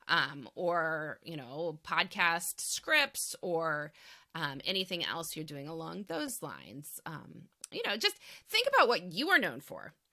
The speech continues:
Hone in on that and start making a list of sort of the other things that you either feel are not things that you personally need to do. They're things you don't like. Sometimes it's a lot easier to start with the things that you don't like to do. Um, and, and that,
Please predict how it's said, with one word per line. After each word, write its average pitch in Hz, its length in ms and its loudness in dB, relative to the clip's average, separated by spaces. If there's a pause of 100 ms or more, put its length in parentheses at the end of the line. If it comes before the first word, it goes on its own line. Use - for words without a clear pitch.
(500)
Hone 311 240 4
in 277 140 8
on 226 180 8
that 147 260 -6 (300)
and 220 140 4
start 403 220 2
making 392 260 6
a 277 40 4
list 254 300 4
of 208 100 -6
sort 247 160 0
of 202 80 -4
the 190 220 -8
other 254 260 8
things 160 340 0
that 180 180 0
you 208 140 -2
either 247 260 4
feel 196 460 2 (640)
are 214 120 6
not 233 480 8 (240)
things 220 220 4
that 185 200 0
you 226 180 0
personally 240 500 2
need 226 200 0
to 247 80 -4
do. 208 260 2
They're 180 140 4
things 170 260 0
you 165 60 -2
don't 151 240 -4
like. 156 500 -4 (240)
Sometimes 294 380 4
it's 285 140 2
a 240 60 6
lot 202 200 10
easier 196 300 2
to 185 120 -6
start 180 260 2
with 180 100 -4
the 180 60 2
things 175 240 -2
that - 80 0
you 160 100 -4
don't 156 320 -2
like 147 320 -8
to 135 120 -10
do. - 140 -18 (680)
Um, 135 420 0 (100)
and, 170 220 0
and 170 200 2
that, 175 340 6